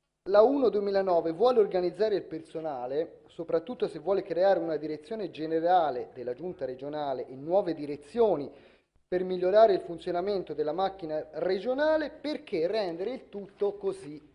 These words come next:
oscuro? Cioè, c'è una sensazione evidente che non si voglia far capire al cittadino medio di poter accedere a, eh, tradurre una legge,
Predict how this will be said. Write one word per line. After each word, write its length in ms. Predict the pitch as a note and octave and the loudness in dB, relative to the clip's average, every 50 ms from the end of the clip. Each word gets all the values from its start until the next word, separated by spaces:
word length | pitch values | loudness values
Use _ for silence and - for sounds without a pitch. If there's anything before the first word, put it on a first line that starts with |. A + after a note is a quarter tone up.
| - E3 | -8 -8
oscuro? 800 | D#3+ D#3 - - - - B2 A#2 G#2+ A2 A2+ A#2+ A#2 - - - _ _ _ _ _ _ _ | -6 -8 -8 -16 -18 -16 -16 -14 -14 -8 -8 -8 -8 -8 -12 -20 _ _ _ _ _ _ _
Cioè, 220 | _ - - - - | _ 0 0 0 0
c'è 240 | - D4 C#4+ A#3 | 0 0 2 2
una 260 | F3+ G3 A3+ A#3 B3 A#3 | 2 -2 -4 -6 -6 -6
sensazione 720 | - C4+ C4+ - - C#4 C4+ C4 C4+ - D4+ C4+ A3 F#3 | -6 -8 -8 -8 -6 -6 -6 -6 -6 -6 -4 -4 -4 -4
evidente 640 | F3 G3 F#3 F#3 E3 D3+ C#3+ C#3+ D3 - G3 G3+ | -6 -6 -4 -4 -4 -4 -4 -10 -10 -10 -10 -10
che 240 | G3+ B3+ C4+ C4 B3 | -8 -10 -10 -10 -10
non 260 | C4 C#4+ D#4 D4+ C#4 | -8 -8 -6 -6 -8
si 160 | - - A#3+ | -10 -12 -10
voglia 340 | G#3+ G#3 A3 G#3+ G3+ G3 F3 | -4 -2 0 0 0 0 -4
far 280 | - - F3+ E3 - - | -4 -2 -4 -4 -4 -4
capire 680 | - D3+ - - C#3 B2+ B2 B2+ B2 B2+ C3+ C3+ C3+ | -8 -8 -8 -8 -14 -14 -12 -10 -8 -8 -8 -8 -8
al 420 | - F3 G3 G3+ F3+ D3+ C#3 D3 C#3+ | -6 -4 -2 -2 -2 -2 -4 -8 -12
cittadino 600 | - - F3+ E3+ - G3+ G3+ A3+ F#3 D#3 F#3+ A3 | -14 -16 -16 -10 -8 -8 -8 -8 -10 -10 -10 -8
medio 640 | G#3+ D#3+ C3+ B2+ C3+ C#3+ F3+ G3 G#3 F#3+ G3+ - _ _ _ _ _ _ _ _ _ _ _ _ _ _ _ _ _ _ | -8 -8 -8 -8 -10 -8 -8 -8 -8 -8 -12 -18 _ _ _ _ _ _ _ _ _ _ _ _ _ _ _ _ _ _
di 80 | - | -18
poter 240 | _ B3 A#3+ B3+ G#3 | _ -6 -4 -2 -2
accedere 840 | G#3+ A3 A3 - - F#3+ G3+ A3+ A#3+ F#3 F3+ E3 C#3+ C#3 - - - _ | -2 -4 -6 -6 2 2 4 4 4 2 0 -2 -2 -6 -10 -14 -6 _
a, 340 | F#3 G3 F#3+ - - - - | 0 0 0 0 -4 -12 -14
eh, 220 | C#3+ D3+ D#3+ D3 - | -12 -10 -10 -10 -6
tradurre 800 | - F#3 G3 G3 G3+ D4 B3+ F3+ C#3+ C3+ B2+ A#2+ G#2 - - _ | 0 2 2 4 4 2 0 0 -2 -4 -6 -6 -6 -8 -14 _
una 240 | - D3 D3+ D3+ D3 | -16 -10 -6 -6 -6
legge, 680 | C#3 B2+ B2+ B2 A#2 A2+ A2+ B2 B2 A#2 - _ _ _ | -6 -6 -10 -12 -14 -16 -14 -12 -12 -12 -14 _ _ _